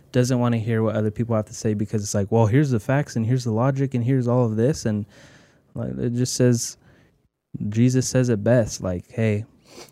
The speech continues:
love those, uh, who don't love you and love those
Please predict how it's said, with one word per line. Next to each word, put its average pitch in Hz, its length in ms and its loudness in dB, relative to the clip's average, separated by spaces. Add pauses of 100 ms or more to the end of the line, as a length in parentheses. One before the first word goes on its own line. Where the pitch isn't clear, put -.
(120)
love 113 280 2
those, 117 800 0
uh, 104 280 -4
who 113 140 -4
don't 113 300 0
love 113 240 -2
you 120 300 0
and 107 120 -2
love 104 140 -2
those 113 140 0